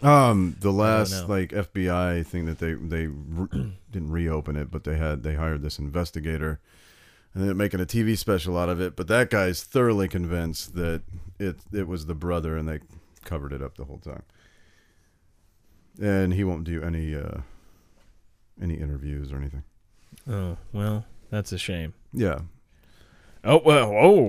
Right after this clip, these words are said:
Speaker 2: wait, hold on a second. This is from Rolling Stone dot com. This is, uh, January eleventh of this year. It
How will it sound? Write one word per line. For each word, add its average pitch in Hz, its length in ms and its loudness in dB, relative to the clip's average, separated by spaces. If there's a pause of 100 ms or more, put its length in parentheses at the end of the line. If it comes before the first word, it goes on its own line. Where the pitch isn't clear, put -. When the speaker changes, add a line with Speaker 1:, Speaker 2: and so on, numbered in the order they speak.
Speaker 2:
wait, - 180 6
hold 151 240 6
on 185 200 10
a 165 60 6
second. 98 440 0
This 127 180 2
is 160 100 2
from 143 200 0
Rolling 117 240 6
Stone 175 340 6
dot 104 220 8
com. 87 400 0 (200)
This 107 220 0
is, 110 220 2
uh, 98 400 4 (1000)
January 120 500 8
eleventh 139 360 6
of 101 180 -2
this 139 220 6
year. 156 380 4
It 95 60 -8